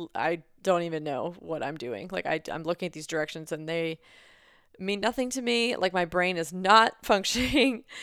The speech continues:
Um, but, you know, so yeah, we just kinda jumped right back into packing.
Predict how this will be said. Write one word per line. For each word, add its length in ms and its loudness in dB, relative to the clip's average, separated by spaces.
Um, 640 6
but, 320 8
you 80 -2
know, 200 -2
so 160 -2
yeah, 220 4
we 140 -4
just 160 -6
kinda 180 0
jumped 260 2
right 120 0
back 240 2
into 300 0
packing. 640 0